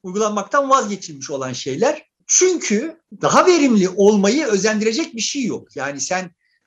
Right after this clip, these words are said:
tarımda daha çok üretim yaptığın zaman iş yükün artıyor <laughs> ama senin eline bir şey geçmiyor yani. Yani bu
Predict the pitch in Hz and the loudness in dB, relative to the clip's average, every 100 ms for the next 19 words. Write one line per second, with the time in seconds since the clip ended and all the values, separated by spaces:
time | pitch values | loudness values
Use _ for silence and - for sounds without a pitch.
0 | _ 180 185 196 214 202 190 226 220 208 | _ -2 0 0 -2 0 0 0 0 -6
1 | 202 190 190 220 208 190 - 240 190 147 | -4 -8 -6 -2 -2 -2 -4 -2 -2 -4
2 | 240 311 - _ - 233 - 226 226 185 | -4 -8 -10 _ -12 -8 -6 -4 -2 0
3 | 190 190 294 302 - _ _ _ _ - | 0 -2 -6 -6 -10 _ _ _ _ -14
4 | - 254 202 277 285 - - - - 262 | -6 -4 0 0 0 -8 -20 -8 -2 0
5 | 320 262 330 320 320 294 311 269 214 175 | 0 0 0 -2 -2 -2 -2 -4 -4 -4
6 | 120 104 - _ _ _ _ _ _ - | -4 -8 -16 _ _ _ _ _ _ -6
7 | 180 151 143 247 262 - | -4 -4 -4 -2 -2 -6